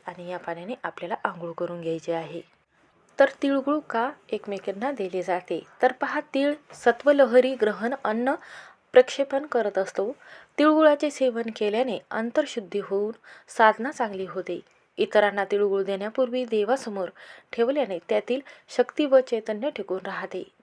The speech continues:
समोरच्याला दिल्यावर त्याच्यातील प्रेमभाव आणि सकारात्मकता वाढत असते, ज्यामुळे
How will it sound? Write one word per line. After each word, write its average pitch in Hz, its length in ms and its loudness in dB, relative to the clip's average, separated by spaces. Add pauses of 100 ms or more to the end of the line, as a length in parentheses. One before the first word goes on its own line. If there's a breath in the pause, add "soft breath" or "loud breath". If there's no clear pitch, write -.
(460)
समोरच्याला 202 680 0 (440 loud breath)
दिल्यावर 262 600 4
त्याच्यातील 233 480 -2 (120)
प्रेमभाव 220 640 -2
आणि 208 200 -2
सकारात्मकता - 680 -6 (160)
वाढत 180 320 2
असते, 190 300 -4 (380)
ज्यामुळे 190 400 0